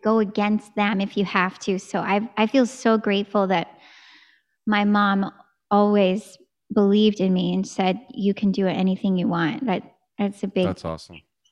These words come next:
Speaker 2: Wow. <clears throat> You're right. Those words are powerful. That, that really does, can make a difference in somebody.
Speaker 1: Yeah.
Speaker 2: You know, really can, really can. And, uh, yeah, I have a, my, my brother has w-,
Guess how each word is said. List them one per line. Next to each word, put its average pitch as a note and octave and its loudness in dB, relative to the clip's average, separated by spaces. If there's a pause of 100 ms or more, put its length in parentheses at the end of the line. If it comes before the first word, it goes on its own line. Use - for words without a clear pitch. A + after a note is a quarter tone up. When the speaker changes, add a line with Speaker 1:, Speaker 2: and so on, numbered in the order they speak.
(300)
Speaker 2:
Wow. - 0
<clears throat> - -10
You're C3+ 4
right. E3+ 6
Those C#3 0
words D#3+ 2
are F3+ -2
powerful. D#3 0 (600)
That, A#2 -4
that B2 0
really C3 0
does, A#2+ -4 (680)
can B2+ -2
make B2+ -2
a C3+ -2
difference B2+ -8
in G2+ -8
somebody. F2 -8 (840)
Speaker 1:
Yeah. G3+ -2 (640)
Speaker 2:
You F#2+ -10
know, G2 -8 (120)
really G2+ -8
can, A2 -10 (220)
really G2+ -18
can. G2+ -20
And, F#2+ -20
uh, F#2+ -16
yeah, A2+ -6
I G#2 -6
have A2+ -6
a, G#2+ -6
my, F#2+ -8
my G2 -10
brother A2+ -6
has G#2 -8
w-, G2+ -16